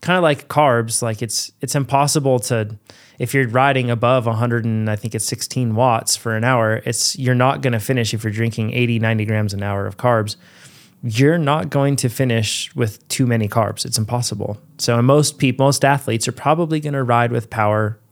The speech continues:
greater than that over the course of an hour. So this is another situation with sodium too, where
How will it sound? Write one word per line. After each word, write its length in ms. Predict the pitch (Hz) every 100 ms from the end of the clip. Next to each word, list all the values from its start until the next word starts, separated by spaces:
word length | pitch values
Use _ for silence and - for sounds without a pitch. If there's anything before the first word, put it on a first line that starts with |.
| 123
greater 380 | 117 120 131 117
than 160 | 104
that 240 | 95 98 -
over 160 | 110
the 100 | 104
course 300 | 104 110 104
of 80 | 107
an 100 | 101
hour. 360 | 104 107 104 110 _ - - - - -
So 480 | - 120 113 104 - _ _ _ _ _ _ _ -
this 240 | 143 143
is 80 | 135
another 240 | 135 123 120
situation 520 | 117 120 117 113 113
with 120 | 107
sodium 380 | 123 113 107 104
too, 360 | - 117 107
where 480 | 98 101 98 98 123